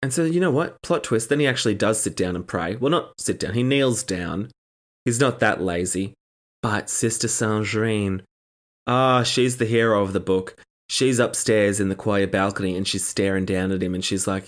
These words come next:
"You know, something fishy's going on. Something fishy is afoot."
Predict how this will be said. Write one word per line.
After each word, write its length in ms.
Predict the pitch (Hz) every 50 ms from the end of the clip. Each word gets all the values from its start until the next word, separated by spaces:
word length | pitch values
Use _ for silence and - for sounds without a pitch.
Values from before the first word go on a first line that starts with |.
| - -
"You 120 | - 113
know, 100 | 117 113
something 320 | 110 - - 151 - 160
fishy's 380 | - - 101 95 - 101 95 -
going 260 | - 95 90 87 90
on. 240 | 90 85 90 120 127 - _ _ _ _ _ _ _ _ _ _ -
Something 680 | - - 175 175 185 185 185 - 196 185 180 170 - - -
fishy 380 | 165 160 156 - - 156 147
is 340 | 143 - 123 131 135 127 127 -
afoot." 800 | 123 131 127 127 - - - 135 135 - - - - - -